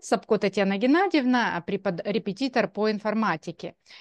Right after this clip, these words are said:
Я закончила Южный федеральный университет по специальности управления информатикой в технических системах.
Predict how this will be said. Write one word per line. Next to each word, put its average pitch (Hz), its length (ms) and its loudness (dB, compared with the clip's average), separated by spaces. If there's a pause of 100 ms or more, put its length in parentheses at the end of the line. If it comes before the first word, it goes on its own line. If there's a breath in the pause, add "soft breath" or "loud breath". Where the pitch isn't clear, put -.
Я 339 80 2
закончила 202 1120 4
Южный 220 380 -2
федеральный 202 560 0
университет 208 760 -6
по 254 160 2
специальности 208 840 -2
управления 208 580 -2
информатикой 262 600 0
в - 60 -12
технических 233 640 -4
системах. 196 720 -6